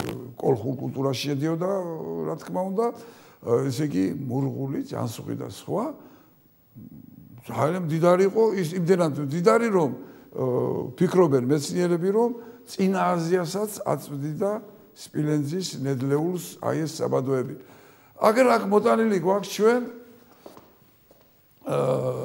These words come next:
ქვის უროები. მუზეუმშიც გვაქვს გამოტანილი, მოტანილი ისა,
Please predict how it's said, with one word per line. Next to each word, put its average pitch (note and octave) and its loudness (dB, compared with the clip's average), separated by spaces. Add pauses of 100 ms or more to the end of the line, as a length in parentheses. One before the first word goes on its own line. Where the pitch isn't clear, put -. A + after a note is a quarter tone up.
(120)
ქვის A3 6 (300)
უროები. F3 8 (1200)
მუზეუმშიც C#3 0
გვაქვს A#2 -2
გამოტანილი, C#3+ -2
მოტანილი D#3+ -2
ისა, G#3+ 0